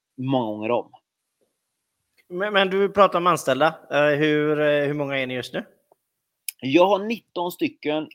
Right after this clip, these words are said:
Speaker 1: säljare som jobbar för oss. Eh, ungefär tio stycken som jobbar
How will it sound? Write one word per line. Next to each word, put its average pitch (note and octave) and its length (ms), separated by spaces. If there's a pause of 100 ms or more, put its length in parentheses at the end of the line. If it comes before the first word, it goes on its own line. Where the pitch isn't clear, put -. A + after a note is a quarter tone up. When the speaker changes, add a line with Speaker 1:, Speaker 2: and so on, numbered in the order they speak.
Speaker 1:
säljare C3 480 (520)
som C#3 380
jobbar C3+ 280
för A2+ 220
oss. D#3+ 300
Eh, C3 340
ungefär D3+ 360
tio D#3 360
stycken C3 480
som A#2+ 160
jobbar A2 540